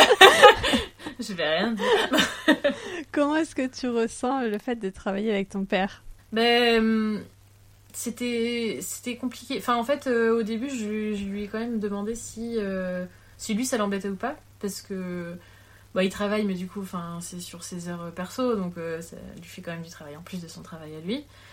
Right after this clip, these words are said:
Speaker 2: Euh, et puis, forcément, euh, si on parle des enfants, c'est pas pareil que de faire les comptes de quelqu'un qu'on connaît pas.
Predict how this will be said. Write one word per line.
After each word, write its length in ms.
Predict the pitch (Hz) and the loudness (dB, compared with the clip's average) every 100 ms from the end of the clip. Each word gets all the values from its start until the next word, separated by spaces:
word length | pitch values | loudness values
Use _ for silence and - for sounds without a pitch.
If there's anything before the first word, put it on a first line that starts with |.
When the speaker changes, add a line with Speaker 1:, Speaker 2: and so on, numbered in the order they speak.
| - - - - - | -20 -20 -20 -18 -10
Speaker 2:
Euh, 640 | 175 165 160 160 156 151 - - | -8 -8 -10 -10 -12 -14 -16 -12
et 80 | - | -10
puis, 420 | 180 - 170 160 | -10 -12 -12 -12
forcément, 600 | 156 156 - 175 202 202 | -14 -12 -8 -4 -2 -2
euh, 340 | 170 156 151 143 110 80 - - | -4 -6 -8 -10 -12 -14 -18 -20
si 200 | - - | -16 -12
on 80 | 180 | -10
parle 200 | 175 170 | -10 -12
des 160 | 165 | -12
enfants, 320 | 156 175 214 208 | -14 -8 -6 -6
c'est 140 | 185 | -8
pas 140 | 175 | -14
pareil 360 | - 165 175 185 | -14 -8 -6 -6
que 100 | 185 | -10
de 60 | 175 | -16
faire 140 | 165 | -16
les 80 | 165 | -16
comptes 240 | 170 185 | -8 -8
de 100 | 175 | -8
quelqu'un 340 | 160 160 165 175 | -12 -14 -8 -8
qu'on 100 | 170 | -8
connaît 240 | 170 165 | -12 -14
pas. 120 | 170 | -16